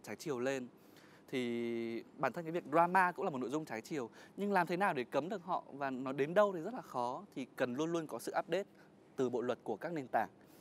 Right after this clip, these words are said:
Và thứ hai là hiện tại thì các bạn content creator thì cũng đang thường tham gia vào các cái gọi là network quản lý. Ờ, trên YouTube có, Facebook có, TikTok có, để họ được bảo vệ quyền lợi. Thì đôi khi trách nhiệm của những người làm, ờ,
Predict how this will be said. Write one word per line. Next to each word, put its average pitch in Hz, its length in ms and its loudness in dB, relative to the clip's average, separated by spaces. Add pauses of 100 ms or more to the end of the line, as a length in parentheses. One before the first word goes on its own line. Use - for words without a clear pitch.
(120)
Và 135 100 6
thứ 143 100 2
hai 175 280 8
là 147 60 6
hiện 147 200 0
tại 139 120 10
thì 120 80 4
các 147 120 0
bạn 160 180 6
content 131 340 -2
creator 123 440 0
thì 104 60 -4
cũng 135 360 -2 (180)
đang 143 200 4
thường 127 260 0
tham 143 200 -4
gia 139 120 2
vào 123 140 2
các 143 220 0
cái 107 240 -2
gọi 123 160 0
là 107 120 0 (200)
network 208 360 2 (400)
quản 113 180 2
lý. 120 260 2 (420)
Ờ, 117 480 6 (140)
trên 160 300 2
YouTube 165 460 2
có, 113 280 0
Facebook 156 420 0
có, 110 280 0
TikTok 175 440 -4
có, 110 360 -2 (320)
để 131 260 6
họ 151 140 4
được 131 120 -2
bảo 107 140 2
vệ 120 120 0
quyền 120 220 -4
lợi. 131 180 2 (460)
Thì 170 100 0
đôi 185 140 6
khi 202 160 0
trách 247 240 -2
nhiệm 196 180 2
của 123 160 -4
những 123 220 -6
người 156 180 2
làm, 107 360 2
ờ, 98 280 -4